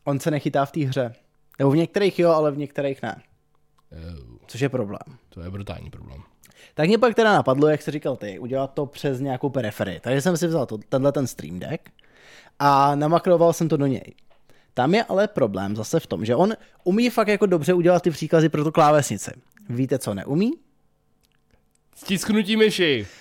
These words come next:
Speaker 1: On umí stisknutí myši, on umí i polohování myši, ale on neumí jakoby plynulej pohyb té myši.
Speaker 2: On neumí interpolaci.
Speaker 1: Což je docela průser.
Speaker 2: To je docela problém.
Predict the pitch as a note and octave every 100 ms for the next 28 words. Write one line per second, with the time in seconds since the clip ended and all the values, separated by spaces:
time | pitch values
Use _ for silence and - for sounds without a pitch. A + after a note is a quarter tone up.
0 | - C3 E3 A#3+ - C#3 D#3+ C#3+ F3 G3+
1 | - B2+ C3+ C#3 D#3 - F3 F3+ B2 G2+
2 | G#2+ G#2+ - - A#2+ C3 C#3 C3 C#3 C#3
3 | C#3+ C3+ D3 C#3 D3 D3 E3 D#3+ G3+ D3+
4 | G#2 - G#2 G2+ - - _ _ - -
5 | - - - - - - - G#2+ B2+ C3
6 | C3+ C3 A#2+ A2+ G#2 F#2 F2+ - - -
7 | _ _ _ _ _ _ - - F3 F3+
8 | G#3+ F#3 E3+ B2+ - G#2 - A2 G2+ -
9 | F#2+ E2 D#2